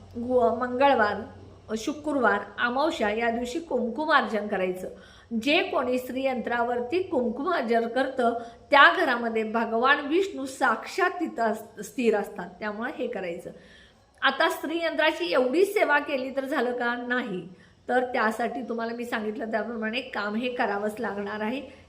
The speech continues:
व्यवसायात वाढ होईल, तुमच्या नोकरीत बढती मिळेल, हे सुद्धा होईल.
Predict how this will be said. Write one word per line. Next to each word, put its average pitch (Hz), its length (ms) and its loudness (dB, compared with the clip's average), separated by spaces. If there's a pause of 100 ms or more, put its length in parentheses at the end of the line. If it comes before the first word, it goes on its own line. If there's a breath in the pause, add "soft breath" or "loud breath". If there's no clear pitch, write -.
व्यवसायात 233 580 4 (100)
वाढ 220 220 0
होईल, 214 580 -4 (360)
तुमच्या 247 260 0
नोकरीत 247 420 -2
बढती 247 380 0
मिळेल, 226 240 -2
हे 247 240 2
सुद्धा 208 300 -2
होईल. 196 240 -6